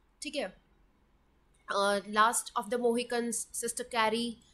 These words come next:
सिस्टर कैरी के बाद है ग्रेट गैट्सबाई। ये बहुत इंटरेस्टिंग है। तो आप इंग्लिश स्टडीज in India और, अ, अ, ये जो अमेरिकन नॉवल है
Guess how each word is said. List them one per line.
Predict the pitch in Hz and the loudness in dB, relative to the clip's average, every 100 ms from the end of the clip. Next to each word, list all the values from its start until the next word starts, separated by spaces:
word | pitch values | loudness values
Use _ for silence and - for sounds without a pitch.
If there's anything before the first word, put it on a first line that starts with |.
| - - _ - | -20 -20 _ -12
सिस्टर | - 262 277 | -8 -6 -8
कैरी | 269 240 226 254 | 0 0 2 -2
के | 262 | 0
बाद | 240 226 | 0 0
है | 247 208 | 0 -2
ग्रेट | 226 240 214 | 0 0 2
गैट्सबाई। | 226 220 - 247 240 247 | -2 -2 0 0 0 -6
ये | 254 311 | -4 -4
बहुत | 226 226 247 | -4 -4 -2
इंटरेस्टिंग | 254 226 220 - 262 | -2 -2 -4 -4 -4
है। | 247 240 _ _ | -4 -8 _ _
तो | 240 | 4
आप | 247 240 | 4 4
इंग्लिश | 220 226 254 | -2 -2 -2
स्टडीज | - 233 247 247 | 0 -2 0 2
in | 262 | 2
India | 240 233 320 - _ - - - - - | 2 0 -4 -8 _ -20 -20 -20 -16 -4
और, | 202 208 208 208 | 0 2 0 -2
अ, | 202 196 190 180 - _ _ 180 | 0 0 -4 -8 -20 _ _ -12
अ, | 170 165 165 _ _ _ _ _ _ _ _ _ _ _ - | -10 -12 -16 _ _ _ _ _ _ _ _ _ _ _ 0
ये | 226 226 | 4 4
जो | 226 | 2
अमेरिकन | 233 214 226 240 277 | 0 0 0 0 0
नॉवल | 240 214 226 | 2 0 -2
है | 226 233 | -6 -8